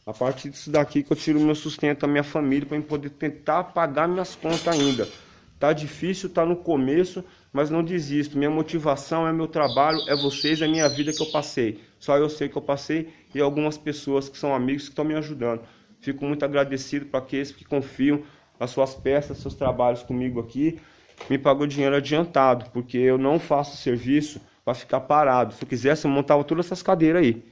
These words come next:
entendeu? Mas o que adianta eu montar essas cadeiras e ficar parado? Não adianta. Eu quero, eu, eu giro, tem que girar, entendeu? Gente, muito obrigado. Fiquem todos com Deus. Todas as redes sociais, Twitter, Facebook, WhatsApp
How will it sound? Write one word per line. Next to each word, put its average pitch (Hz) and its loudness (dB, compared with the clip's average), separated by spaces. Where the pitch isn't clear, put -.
entendeu? 110 0
Mas 117 0
o 127 2
que - -4
adianta 147 0
eu 139 2
montar 135 0
essas 127 -6
cadeiras 123 0
e 117 -6
ficar 139 -2
parado? 127 2
Não 101 -4
adianta. 131 -2
Eu 92 -6
quero, 135 0
eu, 123 0
eu 143 4
giro, 127 0
tem 123 -8
que 131 -8
girar, 143 -4
entendeu? 143 -4
Gente, 156 -2
muito 156 -4
obrigado. 143 0
Fiquem 160 -8
todos 165 -10
com 147 -6
Deus. 147 -2
Todas 156 -6
as - -14
redes 156 -8
sociais, 143 -2
Twitter, 131 -2
Facebook, 147 -4
WhatsApp 139 -2